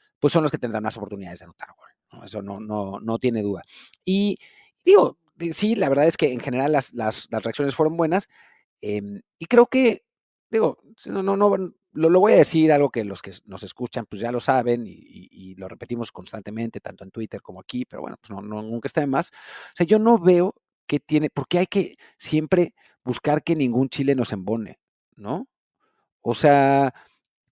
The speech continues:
Raúl mete dos goles, pues, si no te cae bien Raúl porque le vas al Cruz Azul o a Chivas,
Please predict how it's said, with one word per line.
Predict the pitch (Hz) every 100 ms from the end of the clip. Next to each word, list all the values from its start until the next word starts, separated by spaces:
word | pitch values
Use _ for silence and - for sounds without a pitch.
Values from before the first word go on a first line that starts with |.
| _
Raúl | 135 165 202
mete | 220 220
dos | 208 202
goles, | 220 247
pues, | - 202 - - _ _ _ _
si | - 208
no | 240
te | 285
cae | - 240
bien | 180 180
Raúl | 165 147 147
porque | 147 127 117
le | 101
vas | 107 123
al | 110 - _
Cruz | - 104 -
Azul | 127 - 113 113
o |
a | 104
Chivas, | - 110 147